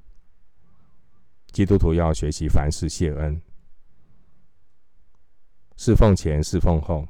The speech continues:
侍奉前谦卑倚靠主，侍奉后荣耀归给神。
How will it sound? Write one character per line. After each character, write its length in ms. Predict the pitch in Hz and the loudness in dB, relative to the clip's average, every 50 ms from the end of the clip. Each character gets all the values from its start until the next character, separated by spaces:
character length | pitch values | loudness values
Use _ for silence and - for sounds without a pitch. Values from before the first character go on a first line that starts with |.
| - - | -14 -16
侍 180 | - - - 107 | -8 -2 0 2
奉 180 | 92 107 101 92 | 4 4 4 4
前 280 | - - 82 76 78 | 2 0 -2 0 0
谦 180 | - - 87 87 | 0 0 0 0
卑 140 | 85 85 82 | 0 0 -4
倚 120 | 71 67 | -4 -6
靠 200 | - 80 80 76 | -6 -4 -4 -4
主， 260 | - - 71 67 73 | -4 -8 -10 -12 -10
侍 200 | - - - 87 | -10 -6 -4 -2
奉 160 | 80 87 82 | 0 0 0
后 280 | 80 85 82 76 73 80 - | 0 0 -2 -4 -4 -8 -10
荣 180 | - - 73 80 | -8 -6 -4 -2
耀 140 | 85 80 76 | -2 -2 -2
归 160 | - - 78 | -4 -6 -8
给 160 | 73 - 69 | -8 -8 -12
神。 280 | - - - - 69 78 | -12 -10 -10 -10 -10 -10